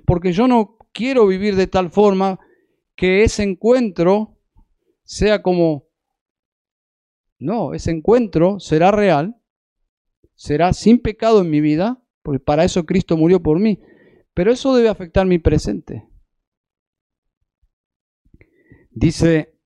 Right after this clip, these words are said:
C S Lewis, "Si leemos la historia, veremos que los cristianos que más hicieron por este mundo fueron aquellos que pensaron más en el otro.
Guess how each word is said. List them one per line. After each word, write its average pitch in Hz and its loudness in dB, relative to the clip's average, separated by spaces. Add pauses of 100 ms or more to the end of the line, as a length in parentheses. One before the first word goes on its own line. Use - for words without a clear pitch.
(1000)
C - -2 (100)
S 151 0
Lewis, 151 0 (720)
"Si - -4
leemos 208 2
la 170 0
historia, 156 0 (1300)
veremos 196 0
que 220 0
los 196 0
cristianos 226 -2
que 175 -2
más 254 0
hicieron 220 0
por 185 2
este 220 0
mundo 165 0 (720)
fueron 202 2
aquellos 151 -2 (120)
que 147 -2
pensaron 151 -2
más 185 0
en 139 0
el 135 0
otro. 110 -6